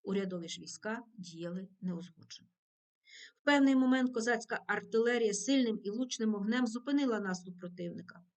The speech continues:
а атаки з флангів остаточно змусили жовнірів відступати. Коронне військо кинулося тікати. У подальшому гетьман з'єднався з кримським ханом, і союзне військо рушило на захід.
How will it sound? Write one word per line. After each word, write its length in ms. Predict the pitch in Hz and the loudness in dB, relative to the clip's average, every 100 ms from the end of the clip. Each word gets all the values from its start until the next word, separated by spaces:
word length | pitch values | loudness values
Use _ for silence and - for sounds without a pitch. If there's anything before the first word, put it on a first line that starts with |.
| _ | _
а 120 | - 185 | -4 -4
атаки 320 | 185 180 175 | -2 -6 -6
з 140 | - | -12
флангів 480 | - 214 285 262 269 _ _ - | -4 0 2 0 -2 _ _ -8
остаточно 800 | 320 - 240 240 240 233 196 180 | -6 -2 -4 2 0 2 -4 -4
змусили 500 | 190 208 196 180 170 | -2 -2 -4 -6 -6
жовнірів 480 | 165 190 269 262 | -6 -2 -2 -2
відступати. 640 | 202 196 - 180 175 - - _ _ - - - - | -6 -10 -16 -18 -18 -20 -20 _ _ -20 -20 -12 2
Коронне 420 | 220 214 185 175 | 6 6 6 2
військо 540 | 208 294 - 262 269 _ | 0 -2 -4 -8 -8 _
кинулося 680 | - 180 190 180 180 180 185 _ | -4 0 2 0 -4 -10 -14 _
тікати. 400 | - 180 151 - _ _ _ _ _ _ _ _ _ _ _ - - - | -16 -16 -14 -20 _ _ _ _ _ _ _ _ _ _ _ -20 -20 -10
У 100 | 226 | 2
подальшому 680 | 240 233 285 330 - 190 | 4 6 4 2 -2 -2
гетьман 400 | 175 202 208 202 | -2 -2 -2 -4
з'єднався 600 | 190 202 190 185 - 196 - - | -4 -2 -2 -2 -4 -6 -8 -14
з 100 | - | -8
кримським 500 | - 220 185 - 175 | 2 2 2 -4 -8
ханом, 420 | - 277 285 285 - - _ | -2 0 0 -2 -8 -20 _
і 80 | 302 | -8
союзне 500 | 302 320 302 254 226 | -4 -2 -2 0 0
військо 520 | 220 277 - 269 262 - | 2 0 0 -4 -4 -4
рушило 480 | 175 175 185 180 - - | -6 -4 -6 -8 -10 -6
на 80 | |
захід. 400 | 175 175 - - | -6 -6 -12 -18